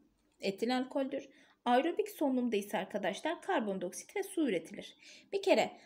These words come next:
bunların enerji miktarına baktığımız zaman üç karbonlu olanda daha fazla enerji vardır.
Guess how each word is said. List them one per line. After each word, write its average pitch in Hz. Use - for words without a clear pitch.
bunların 311
enerji 277
miktarına 247
baktığımız 220
zaman 196
üç -
karbonlu 269
olanda 254
daha 277
fazla 190
enerji 165
vardır. -